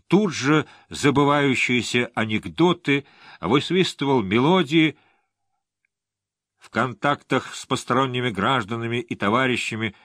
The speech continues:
такие же обиходные, как ложка, вилка и стул. Мысли свои облекал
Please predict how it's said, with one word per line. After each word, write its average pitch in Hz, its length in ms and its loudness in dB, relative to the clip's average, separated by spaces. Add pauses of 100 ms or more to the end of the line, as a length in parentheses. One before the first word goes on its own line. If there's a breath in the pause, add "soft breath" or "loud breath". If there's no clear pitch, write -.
(140 soft breath)
такие 117 440 0
же 110 140 -2
обиходные, 104 840 -2 (140 loud breath)
как 110 240 -6
ложка, 104 460 -2
вилка 101 460 -2
и 101 80 0
стул. 123 520 -4 (1000 soft breath)
Мысли 156 480 0
свои 131 360 0
облекал 110 600 0